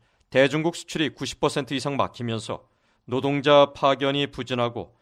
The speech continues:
주요 수출 분야인 석탄과 철광석, 섬유 제품, 수산업은 가동 정지 혹은 가동이 대폭 감소했고 권력기관 산하 무역회사도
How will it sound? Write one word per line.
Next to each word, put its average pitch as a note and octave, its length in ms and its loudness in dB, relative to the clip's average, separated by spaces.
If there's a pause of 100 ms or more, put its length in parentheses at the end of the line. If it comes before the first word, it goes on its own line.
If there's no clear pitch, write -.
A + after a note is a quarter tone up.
(280)
주요 C#3 320 -4
수출 C#3+ 420 -4
분야인 C3+ 400 0
석탄과 C3 640 -2
철광석, A#2 680 -4 (360)
섬유 D3+ 320 -4
제품, B2+ 340 -2 (300)
수산업은 C3+ 600 0 (240)
가동 C3+ 440 2
정지 A#2 420 -6 (100)
혹은 D3 340 -4 (360)
가동이 C3 420 4
대폭 B2 380 -4
감소했고 A#2+ 840 -4 (500)
권력기관 D3 760 2
산하 C#3+ 360 2
무역회사도 B2 960 -4